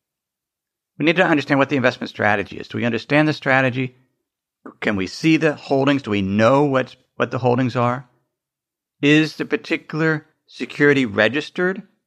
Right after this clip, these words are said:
with the S E C? We need to study the offering documents in great detail to understand what the risks are. Most strategies should have lengthy disclosures in terms of the risk. We need to understand the performance. Is it verified?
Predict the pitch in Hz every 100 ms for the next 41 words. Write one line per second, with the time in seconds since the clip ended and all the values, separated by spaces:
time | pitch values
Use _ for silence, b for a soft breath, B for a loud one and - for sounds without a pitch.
0 | _ - 123 123 131 135 - 139 - 143
1 | 175 - _ _ _ _ _ _ _ _
2 | - 117 135 123 - 123 135 139 120 123
3 | - 175 - 80 - - - - - _
4 | 107 107 104 101 98 120 117 117 139 117
5 | 95 - 120 131 - - 139 151 180 131
6 | 113 113 110 95 101 127 131 123 117 139
7 | - - - - - _ _ _ _ _
8 | _ _ _ - 117 165 - 160 160 185
9 | 120 120 110 123 123 117 107 104 95 -
10 | _ _ _ 85 113 147 180 - 95 87
11 | - 104 131 131 101 90 80 95 87 -
12 | 80 80 80 76 - - - _ _ _
13 | _ _ _ _ _ _ _ _ _ _
14 | 202 277 226 170 165 - 117 127 143 139
15 | 160 - 185 247 - - 98 143 127 143
16 | 214 208 92 67 -